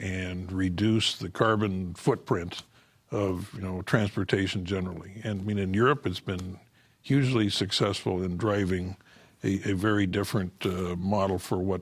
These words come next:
uh, people will buy. Uh, and that's, that's the way it should be. But, the, you know, the cafe rule is so riddled with exceptions and workarounds and all that, that it's, uh,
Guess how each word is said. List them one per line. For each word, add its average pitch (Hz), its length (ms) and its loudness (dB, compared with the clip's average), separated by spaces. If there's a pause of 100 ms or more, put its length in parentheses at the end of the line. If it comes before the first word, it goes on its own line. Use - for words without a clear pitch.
(160)
uh, 87 300 -4
people 95 300 0
will 87 160 -2
buy. 95 340 -2 (640)
Uh, 107 200 0
and 98 340 -2
that's, 110 420 0
that's 104 320 -2
the 131 80 4
way 104 140 4
it - 100 -6
should 147 220 0
be. 87 240 -6
But, 101 180 -2
the, 104 80 -2
you 107 100 -2
know, 104 100 0
the 90 120 -4
cafe 160 480 4
rule 92 420 0
is 95 120 -2
so 147 180 2
riddled 139 460 4
with 101 280 0 (640)
exceptions 120 800 0
and 87 340 0
workarounds 104 840 2
and 95 100 -2
all 104 180 0
that, 95 340 -2
that 92 120 -2
it's, - 400 -4 (760)
uh, 110 80 -2